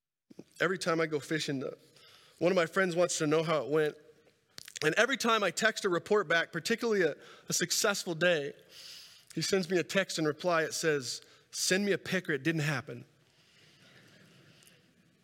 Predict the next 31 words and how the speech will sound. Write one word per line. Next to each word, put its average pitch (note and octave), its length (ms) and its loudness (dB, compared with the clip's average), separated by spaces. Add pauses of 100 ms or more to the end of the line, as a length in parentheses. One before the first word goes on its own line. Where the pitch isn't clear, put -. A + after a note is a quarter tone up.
(680)
So - 160 -2
you E3+ 100 0
call G3+ 220 0
this F3+ 200 -2 (340)
doubting F3 500 0
Thomas C#3+ 400 -2
syndrome. G2+ 520 -6 (840)
If D3 160 0
I G#3 100 4
can't A3 320 0
see A3 340 0
the G#3+ 120 2
wounds G#3 320 0
in A3 60 2
his F3+ 140 2
hands, F#3+ 220 2
if E3 80 -8
I G3+ 120 2
can't G3 200 0
stick - 300 0
my A#3+ 140 4
fingers A3 360 0
in G#3 80 0
the F3+ 80 2
hole, G3 380 2
it G#3 260 0
didn't B3+ 280 2
happen. G3 400 0
I G3+ 180 2
don't A#3 160 2
believe. F#3+ 400 -2